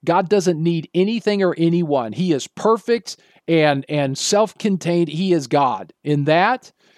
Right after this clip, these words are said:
in that non-communicable, um, attribute of God, he is independent. But when we look at God's work in history,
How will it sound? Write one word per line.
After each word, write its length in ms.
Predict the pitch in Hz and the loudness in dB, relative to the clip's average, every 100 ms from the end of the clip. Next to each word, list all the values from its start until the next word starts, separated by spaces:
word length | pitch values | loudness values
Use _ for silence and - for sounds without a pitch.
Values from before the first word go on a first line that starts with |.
| _ - | _ -4
in 160 | 156 151 | 0 2
that 280 | 160 151 | 2 2
non-communicable, 1160 | 127 160 190 214 - 170 180 190 190 185 196 - _ _ - | 0 2 2 0 -2 0 2 0 0 2 2 0 _ _ -2
um, 280 | 160 143 123 | 0 0 0
attribute 540 | 156 190 - 175 196 | 0 0 -2 -6 -2
of 100 | 175 | -2
God, 240 | 147 170 170 | 2 2 2
he 140 | 180 | 0
is 140 | 151 160 | -2 -2
independent. 600 | 156 147 - 170 139 107 | -2 -4 -2 -2 -2 -2
But 140 | 135 | -2
when 320 | 131 160 151 | 0 -2 -2
we 240 | 143 208 233 | -2 -4 -4
look 340 | 190 208 202 | -2 -2 0
at 240 | 151 131 | -4 -4
God's 540 | - 165 196 202 165 - | -2 2 2 0 -2 -10
work 420 | 135 185 202 - | -2 0 0 -2
in 220 | 175 165 | 0 0
history, 840 | 127 208 208 - - 127 95 80 | 0 -2 -2 -4 -6 -8 -8 -12